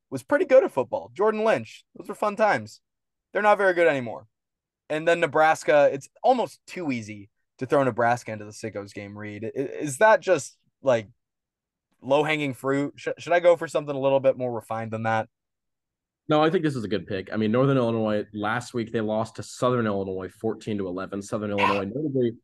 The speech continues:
Speaker 2: does not play F B S football. They're in the
Speaker 1: They do not.
Speaker 2: F C S. So, uh,
Speaker 1: They do
Speaker 2: this,
Speaker 1: not.
Speaker 2: this is a pretty bad football team. As much as it is a sicko game, I actually am interested to see what Nebraska looks like on offense against Northern Illinois, what,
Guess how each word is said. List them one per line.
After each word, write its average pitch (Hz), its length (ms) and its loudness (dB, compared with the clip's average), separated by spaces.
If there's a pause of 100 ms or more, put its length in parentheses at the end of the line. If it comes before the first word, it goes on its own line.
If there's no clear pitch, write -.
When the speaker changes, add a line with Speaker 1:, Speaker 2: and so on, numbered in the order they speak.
(140)
Speaker 2:
does 131 120 -2
not 131 240 -2
play 131 160 0
F 117 160 -6
B 113 100 -2
S 107 140 -10
football. 120 360 -4
They're 107 220 -2
in 101 60 -4
the 95 80 -2
Speaker 1:
They - 40 -2
do 262 60 2
not. 208 200 8
Speaker 2:
F 135 40 4
C 117 80 -6
S. - 60 -12 (920)
So, 120 420 2
uh, 107 520 0 (380)
Speaker 1:
They 175 100 -2
do 175 100 -4
Speaker 2:
this, 131 140 2
Speaker 1:
not. 113 100 -10
Speaker 2:
this 131 100 -20 (440)
is 139 60 -8
a 127 60 -4
pretty 165 240 -4
bad 147 260 2
football 139 300 -4
team. 139 340 -4 (800)
As 165 160 0
much 208 260 0
as 320 80 -6
it 202 120 4
is 190 100 2
a 160 60 -4
sicko 135 340 -6
game, 156 180 -2
I 120 140 0
actually 131 400 -4
am 113 220 -4
interested 117 480 -8
to 101 60 -2
see 101 420 -2
what 98 280 -4
Nebraska 101 460 -4
looks 95 240 -10
like 101 160 -8
on 98 60 -8
offense 110 600 -8
against 113 340 -4
Northern 117 200 -2
Illinois, 117 320 0
what, 101 260 -6